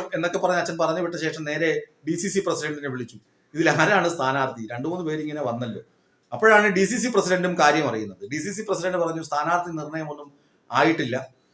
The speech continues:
അത്, ആ, ഒരുമിച്ച് പ്രഖ്യാപിക്കുകയേ ഉള്ളൂ." അതുപോലെ തന്നെ കെ പി സി സി അധ്യക്ഷനും അക്കാര്യം വ്യക്തമാക്കി. അപ്പോൾ പ്രതിപക്ഷ നേതാവും കെ പി സി സി അധ്യക്ഷനും പറയുന്നതൊന്നുമല്ല കോൺഗ്രസ്സുകാർക്ക് വാക്ക്, കോൺഗ്രസ് നേതാക്കൾക്ക്. അവര്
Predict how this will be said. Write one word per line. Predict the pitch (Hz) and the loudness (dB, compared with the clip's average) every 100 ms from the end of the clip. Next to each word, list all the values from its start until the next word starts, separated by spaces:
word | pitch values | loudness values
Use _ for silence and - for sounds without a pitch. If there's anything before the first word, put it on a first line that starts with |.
| _ | _
അത്, | 127 156 156 143 - - _ _ | -2 4 6 4 0 -16 _ _
ആ, | 117 120 117 | 0 4 4
ഒരുമിച്ച് | 120 131 156 175 175 | 4 2 0 2 2
പ്രഖ്യാപിക്കുകയേ | 151 147 - 160 170 170 165 156 147 | 2 0 2 4 4 2 -2 -2 0
ഉള്ളൂ." | 127 127 135 _ _ _ _ | 0 -2 -10 _ _ _ _
അതുപോലെ | 135 185 208 202 | -2 6 6 6
തന്നെ | 190 185 | 6 4
കെ | 175 170 | 4 2
പി | 214 | 2
സി | 220 | 0
സി | 220 202 | 2 2
അധ്യക്ഷനും | 170 170 165 165 170 | 2 -2 -2 -4 -4
അക്കാര്യം | 156 151 143 | 0 2 2
വ്യക്തമാക്കി. | 123 - 101 - _ _ _ _ _ - | -4 -8 -12 -12 _ _ _ _ _ -20
അപ്പോൾ | - 160 - 180 | 0 2 2 0
പ്രതിപക്ഷ | - 143 196 214 | 0 2 2 8
നേതാവും | 262 233 220 214 208 202 - _ _ _ - | 8 8 10 10 8 4 -2 _ _ _ 0
കെ | 165 165 | 0 2
പി | |
സി | 220 226 | -2 0
സി | 233 | 2
അധ്യക്ഷനും | 190 190 190 196 165 | 4 4 4 -2 4
പറയുന്നതൊന്നുമല്ല | 151 170 180 180 170 165 151 | 6 6 4 0 0 -2 0
കോൺഗ്രസ്സുകാർക്ക് | 147 139 139 170 170 160 139 139 139 135 - _ - | 2 6 6 4 0 0 0 2 2 0 -10 _ -4
വാക്ക്, | 117 117 110 | -2 0 -2
കോൺഗ്രസ് | 123 131 139 123 | -4 -2 -4 -2
നേതാക്കൾക്ക്. | 107 98 92 _ | -2 -4 -10 _
അവര് | 85 113 165 190 | -6 0 4 4